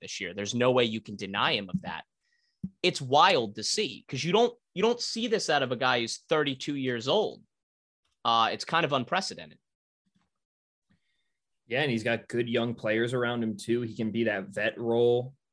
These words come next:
Speaker 2: on the Bulls. So,
Speaker 1: I mean, his per thirty-six minute stats this year are insane. He's averaging twenty-eight point four points per game, only two point four turnovers per game,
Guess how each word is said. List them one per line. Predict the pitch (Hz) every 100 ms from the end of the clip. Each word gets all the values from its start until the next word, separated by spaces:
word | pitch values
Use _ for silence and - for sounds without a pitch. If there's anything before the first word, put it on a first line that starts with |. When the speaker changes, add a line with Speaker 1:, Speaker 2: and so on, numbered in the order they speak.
| _
Speaker 2:
on | 117
the | 113
Bulls. | 104 110 127 127 - -
So, | - 104 98 98 _ _ _ _ _ _ _ -
Speaker 1:
I | 175
mean, | 185
his | 165 196
per | 135 - 170 190
thirty-six | - 175 165 156 - 151 - - _ _ -
minute | 127 135 120 -
stats | - - 131 117 113 -
this | 107 -
year | 104 -
are | 104 -
insane. | 120 113 - - 107 95
He's | 104
averaging | 127 117 113 110
twenty-eight | 101 - 139 170 165 131 131
point | - 120 107
four | - 113
points | 123 - 113 117
per | -
game, | 110 92 85 _ _ _ _ _ _ -
only | 131 131
two | 117 - 156
point | 165 165 147
four | - 127
turnovers | 113 123 110 101 95 92
per | -
game, | 90 87 85